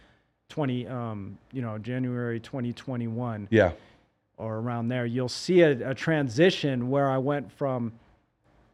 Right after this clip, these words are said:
Speaker 1: kinda giving gems out,
Speaker 2: Mm-hmm.
Speaker 1: feeling like I need to give gems to people and my followers,
Speaker 2: Yeah.
Speaker 1: which I didn't have that many, to focusing more on what I'm,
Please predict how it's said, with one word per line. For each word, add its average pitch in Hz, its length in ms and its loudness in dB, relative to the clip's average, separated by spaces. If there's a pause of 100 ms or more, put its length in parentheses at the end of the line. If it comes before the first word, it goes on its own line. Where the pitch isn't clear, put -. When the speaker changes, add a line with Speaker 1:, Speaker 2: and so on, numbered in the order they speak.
(240)
Speaker 1:
kinda 220 200 4
giving 156 300 4
gems 139 360 0
out, 143 320 2 (160)
Speaker 2:
Mm-hmm. 123 300 6
Speaker 1:
feeling 151 240 2
like 143 180 0
I 135 60 -2
need 135 260 -2
to 131 60 -2
give 131 180 -2
gems 123 320 -4
to 131 80 -6
people 156 500 -4
and 104 240 -6 (100)
my 113 160 -8
followers, 139 640 0
Speaker 2:
Yeah. 104 120 8
Speaker 1:
which 107 140 -2
I 123 80 -4
didn't 127 200 -2
have 127 180 -2
that 123 160 -2
many, 131 300 -4 (920)
to 165 80 4
focusing 165 580 6
more 147 320 4
on 127 720 -2
what 139 180 2
I'm, 123 440 -2